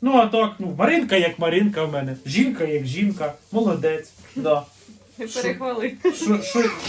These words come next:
Speaker 1: Ой-ой-ой, підожди, бо в мене тут моя ця.
Speaker 2: Піраміда.
Speaker 1: Ладно, щас, щас я буду вже. Що там таке капець? Що капець? Оля, що капець? Що в тебе капець, га?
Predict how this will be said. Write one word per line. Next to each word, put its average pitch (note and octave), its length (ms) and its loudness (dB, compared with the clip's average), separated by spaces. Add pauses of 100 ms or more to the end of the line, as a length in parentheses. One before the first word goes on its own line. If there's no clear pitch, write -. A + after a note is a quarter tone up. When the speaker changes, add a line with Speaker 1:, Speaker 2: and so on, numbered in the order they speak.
(340)
Speaker 1:
Ой-ой-ой, C#3+ 600 -2
підожди, C3+ 300 -8
бо C3 140 -6
в D3+ 40 -6
мене D3+ 200 -2
тут C#3+ 280 -4
моя C#3+ 240 -4
ця. F#3 200 -2 (280)
Speaker 2:
Піраміда. G3+ 300 2
Speaker 1:
Ладно, - 140 0
щас, E3 200 0 (280)
щас - 240 -6
я D#3+ 60 -2
буду D3 240 -4
вже. D3 200 0 (1040)
Що C4+ 300 4
там A3 200 6
таке F#3+ 340 2
капець? E3+ 460 -2
Що A#3 220 4
капець? F#3 440 0 (680)
Оля, G#3+ 280 4
що B3 200 2
капець? G#3 440 0
Що A3+ 120 -2
в A3 80 -2
тебе F3 260 0
капець, D3 400 -4
га? G3 240 -2